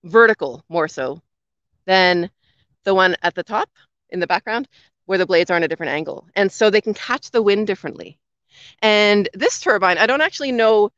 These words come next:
the details of why it didn't take off, but the horizontal axis wind turbine, so the one up there, that style,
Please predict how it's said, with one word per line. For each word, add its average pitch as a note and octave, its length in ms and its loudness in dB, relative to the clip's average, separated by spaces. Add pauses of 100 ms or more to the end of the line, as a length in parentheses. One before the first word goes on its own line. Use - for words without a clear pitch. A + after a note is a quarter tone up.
(180)
the A3 80 -2
details A#3+ 440 -6
of G3 120 -8
why G#3+ 280 -2
it B3+ 120 -6
didn't A3 220 -4
take F#3+ 200 -4
off, D#3+ 220 0
but G3 240 0
the G3 220 -4
horizontal A3+ 760 2
axis F#3+ 400 -4
wind G3 200 -4
turbine, F3+ 500 -4 (760)
so F#3+ 120 2
the F3 340 2 (600)
one G3 420 -2
up F3 140 2
there, F#3 520 2 (280)
that F3+ 200 0
style, D3 440 0